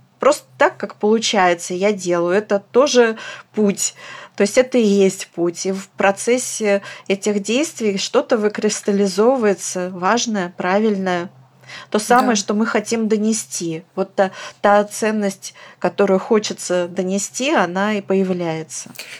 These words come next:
Speaker 2: Ты знаешь, вот сейчас слушаю тебя, э, абсо-, вот совершенно согласна с тем, что ты говоришь, и мне это,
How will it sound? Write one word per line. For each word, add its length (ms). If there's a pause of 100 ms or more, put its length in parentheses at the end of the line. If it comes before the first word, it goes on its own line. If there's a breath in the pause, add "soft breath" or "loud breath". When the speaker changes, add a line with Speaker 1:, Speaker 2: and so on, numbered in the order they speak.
Speaker 2:
Ты 100
знаешь, 400
вот 120
сейчас 360
слушаю 400
тебя, 480 (160)
э, 40 (260)
абсо-, 520
вот 180
совершенно 480
согласна 500
с 60
тем, 140
что 180
ты 120
говоришь, 600
и 140
мне 260
это, 300